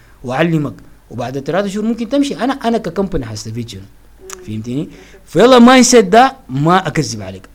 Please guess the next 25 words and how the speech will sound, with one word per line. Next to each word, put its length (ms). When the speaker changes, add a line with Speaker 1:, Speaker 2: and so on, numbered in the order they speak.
Speaker 1:
أنا 200
زمان 500
بشوفه 400
كنت، 340
لكن 360
كل 640
جيل 240
ورا 200
جيل 340
أنا 140
شايف 280
الحكاية 400
دي 180
Speaker 2:
ماشي. 120
Speaker 1:
ما، 420
ما 220
ش-، 140
آه 240
يعني 300
ما 180
شايف 340
إنه 220
الشباب 540
هم، 180
آه، 140